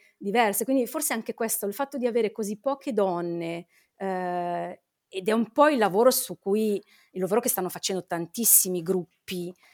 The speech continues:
eh, più o meno femministi, più o meno di supporto a, al superamento della, della diversity, perché poi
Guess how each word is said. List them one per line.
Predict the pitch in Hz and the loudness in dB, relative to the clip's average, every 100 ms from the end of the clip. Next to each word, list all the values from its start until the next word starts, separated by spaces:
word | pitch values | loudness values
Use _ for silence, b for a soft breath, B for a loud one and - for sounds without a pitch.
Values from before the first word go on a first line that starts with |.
| b | b
eh, | - 180 175 | -6 -6 -2
più | 240 254 | 2 6
o | 220 | 6
meno | 202 208 214 208 208 _ _ _ | 4 0 0 0 -2 _ _ _
femministi, | - 185 180 180 208 214 - 185 | -6 -2 0 2 2 2 2 0
più | - 185 | -6 -2
o | |
meno | 190 208 | -2 -2
di | 196 | -2
supporto | - 202 - - 180 170 170 - - 170 175 - | -2 -4 -8 0 4 4 0 -6 -4 0 0 -4
a, | 180 165 160 165 165 | -8 -6 -4 -6 -8
al | 170 | -8
superamento | 185 190 170 175 175 | -6 -4 -2 -4 -4
della, | 175 165 165 165 87 170 - | -4 -4 -6 -8 -10 -12 -8
della | 170 160 160 | -6 -6 -4
diversity, | 165 160 160 - 175 | -4 -4 -4 -6 -6
perché | 170 170 | -6 -6
poi | 190 185 | -2 -2